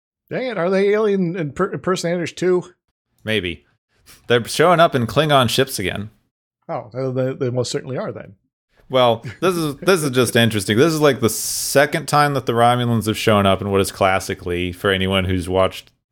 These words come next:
Speaker 2: Star Trek after original series, a Klingon ship. But these ships were originally designed for Romulans,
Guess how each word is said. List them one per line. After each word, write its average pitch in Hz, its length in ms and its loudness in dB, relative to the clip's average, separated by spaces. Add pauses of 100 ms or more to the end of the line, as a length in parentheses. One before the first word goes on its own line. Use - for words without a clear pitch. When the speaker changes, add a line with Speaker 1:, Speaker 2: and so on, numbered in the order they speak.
(140)
Speaker 2:
Star 104 320 0
Trek - 400 -2
after 107 680 0
original 95 380 -2
series, 87 400 0
a 95 80 4
Klingon 85 480 -6
ship. 147 320 0 (240)
But 151 180 4
these 151 160 0
ships - 240 0
were 120 340 4
originally 135 440 2
designed 131 460 0
for 117 580 0 (280)
Romulans, 104 640 0